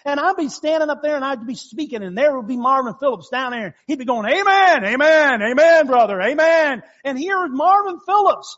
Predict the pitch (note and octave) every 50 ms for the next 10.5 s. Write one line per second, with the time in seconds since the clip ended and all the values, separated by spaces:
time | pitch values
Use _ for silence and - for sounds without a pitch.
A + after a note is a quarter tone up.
0 | _ _ - - - G4 G#4 G4 F4 D#4 C#4 A#3 A#3 D4 F#4 G4 G4+ F4+ A3+ -
1 | - D#4+ D4 B3 F#3+ D#3 D#3 _ _ - C#4 E4 F4+ G4+ G4+ - B3 F#4 G4 F4
2 | - - D4 D#4 C4 A#3 A3+ D#4 F#4 F#4+ F#4 E4+ D4 C#4 C4+ D4+ E4 E4 D4+ C#4
3 | G3+ - - E4 F4+ F#4 E4 A#3+ G#3 B3 C4 E4 G#4+ A4 A4 A4 G#4+ G4 E4+ D4
4 | A#3 C4 B3 A#3 A3+ A3+ A3 G3+ F3+ - _ _ _ - C#4 C4+ A#3 F3+ F3+ C#4
5 | E4 F#4 F#4+ F#4 F#4 D#4 E4 D#4+ C#4 - - C#4 A3+ F#3 C#4 C#4+ C#4+ C4+ B3 F3
6 | - A3 G#3 A#3 D4 D4+ A#3+ G#3 E3+ - - _ _ _ - C#4 C#4 E3+ G#3 D#4
7 | C4 - - - C#4+ E4 C#4 - - C4+ F#4+ F4 A3 A3 G#3 A#3+ C4 A#3+ G#3+ G3
8 | F#3+ G3 D#4+ G4 E4+ G3 B3 C4+ C4+ C4 A#3+ G#3+ F3+ D3 - - C4+ A#3+ A3+ G#3
9 | G3+ A#3+ F4+ G4+ G#4 G#4 G4+ F#4 E4+ C4 A3 G3+ G3+ G3+ G#3 A#3 C4+ D4+ E4 E4
10 | D#4 A#3+ G#3 E3+ C3+ _ _ _ _ _